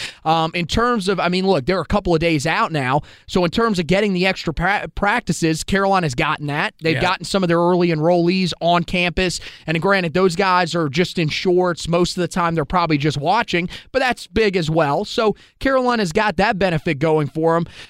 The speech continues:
Speaker 1: For me, I mean, look, if you're healthy enough, I don't. I, I think it makes sense to play the game because, I mean, look, you, you, you got picked for that bowl game, whatever. Might as well go and, and, and play in it.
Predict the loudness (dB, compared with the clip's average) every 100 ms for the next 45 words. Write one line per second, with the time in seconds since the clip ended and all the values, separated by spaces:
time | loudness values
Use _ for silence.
0 | -4 0 0 0 0 0 2 2 0 0
1 | 0 2 2 0 0 2 2 0 -4 -20
2 | -20 -20 -20 _ _ -2 0 0 -2 -2
3 | -2 -2 -2 -2 -2 -2 -2 -2 0 2
4 | 2 -4 -2 0 0 0 0 -2 -2 0
5 | 0 0 -2 -6 -6 -4 0 0 0 -2
6 | -2 0 -2 -4 -4 -2 -4 0 -2 -2
7 | -4 -2 0 2 2 0 0 0 0 -2
8 | 0 0 2 2 0 -4 -20 _ _ -2
9 | 0 0 0 0 2 2 0 -2 -2 -4
10 | -2 0 2 2 2 2 0